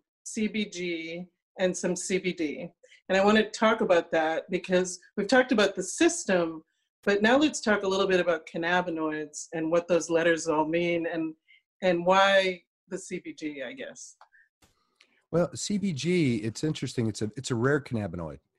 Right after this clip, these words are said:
Speaker 2: Uh, most cannabis species produce almost none of it. When I used to see, I'd look at extended cannabinoidal analysis on strains produced. I'd see zero point two percent C B G show up, and I was very excited. That was a whole lot of C B G.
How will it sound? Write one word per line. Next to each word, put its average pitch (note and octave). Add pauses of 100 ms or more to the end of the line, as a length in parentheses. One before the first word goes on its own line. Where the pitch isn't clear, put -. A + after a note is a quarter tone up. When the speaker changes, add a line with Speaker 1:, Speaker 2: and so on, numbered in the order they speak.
(140)
Speaker 2:
Uh, G2
most A2+
cannabis A2
species G2+
produce G#2
almost G2+
none G2+
of G2
it. G2+
When G2
I F#2+
used G#2+
to G2
see, G2+
I'd F2
look G2+
at F2+ (140)
extended F#2
cannabinoidal F#2+
analysis G2
on F#2
strains F#2+
produced. F#2 (360)
I'd C3+
see C3+
zero A2+
point A2+
two -
percent G#2
C A2
B G2
G A2
show G2+
up, F#2+
and F#2+
I F#2+
was F#2
very G2+
excited. E2+
That F2
was D2+
a D#2+
whole F#2+
lot E2+
of D2
C F#2+
B E2+
G. F2+